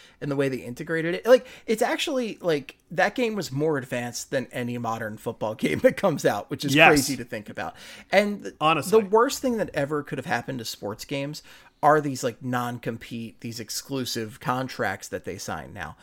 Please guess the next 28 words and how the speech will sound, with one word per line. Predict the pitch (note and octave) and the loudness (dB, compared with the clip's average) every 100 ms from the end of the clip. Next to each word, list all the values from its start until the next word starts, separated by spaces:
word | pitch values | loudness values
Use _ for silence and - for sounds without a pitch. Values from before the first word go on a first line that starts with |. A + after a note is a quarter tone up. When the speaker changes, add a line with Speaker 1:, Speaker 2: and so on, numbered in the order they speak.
| - - | -20 -10
Speaker 1:
They're | - D#3 | -2 -2
just | F#3+ E3+ | 0 -4
ridiculous. | F3+ D#3 - C3+ C3+ - C#2+ A1 - | -4 -6 -4 -6 -4 -6 -6 -6 -6
And | D3+ C#3+ | -2 2
that's, | C3+ C3+ - - | 4 2 0 -8
Madden's | C3 A#2+ C#3 C#3+ C3 | -4 -2 -2 -4 -6
what | B2+ B2 | -6 -4
started | - B2 E3+ B3+ - | -2 0 0 0 -4
that. | F#2+ C#3+ - | -6 -6 -6
And | C#3 | -4
then | C3 | -2
the | C3 | -4
N | G2+ B2 | -6 -8
H | B2 C3 | -6 -2
L | C3+ C#3 - - - | 0 0 -2 -18 -10
followed | - C3 A#2+ A2 | -2 0 0 -6
suit | - D3 F3 | -8 -6 -6
because | - E2 D#2 - - | -8 -8 -8 -10 -20
<laughs> | - - | -20 -2
the | A#3+ C#4 | 4 6
N | D#4+ | 6
H | B3+ - | 4 4
L | E3+ | 2
sure | - - F3 | 2 0 2
loves | C#3 C#3 C3+ | 4 4 2
some | C3 | -4
exclusivity. | - C3+ - D3 B2+ C#3 B2+ A2 G2 G2 - - - | -4 -4 -2 -2 -2 -2 -4 -6 -10 -14 -18 -20 -6
And, | C3+ B2+ A#2 A2+ G#2+ - | -2 0 -2 -6 -8 -12